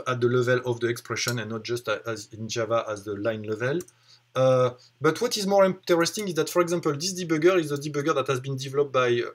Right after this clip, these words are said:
uh, John, uh, Brandt, which is, uh, developing a compiler-compiler in, uh, in, uh, Faro,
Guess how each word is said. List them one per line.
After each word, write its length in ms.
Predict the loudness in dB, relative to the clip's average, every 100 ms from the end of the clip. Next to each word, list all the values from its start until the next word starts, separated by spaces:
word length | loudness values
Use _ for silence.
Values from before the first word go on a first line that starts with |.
| _
uh, 480 | -6 -2 -2 -2 -4 -4
John, 360 | 0 2 2 -2
uh, 320 | -2 -2 -4
Brandt, 500 | -2 0 0 0 -6 -16 -20 -16
which 440 | -6 0 0 0 -6 -20 _
is, 320 | -6 -6 0
uh, 140 | 2 2
developing 500 | 2 0 0 0 -2
a 60 |
compiler-compiler 1000 | -2 0 0 0 0 -4 -2 0 0 -2 -4 _
in, 200 | -8 -6
uh, 260 | -6 -8 -8
in, 180 | -8 -8
uh, 120 | -8
Faro, 460 | -2 0 2 2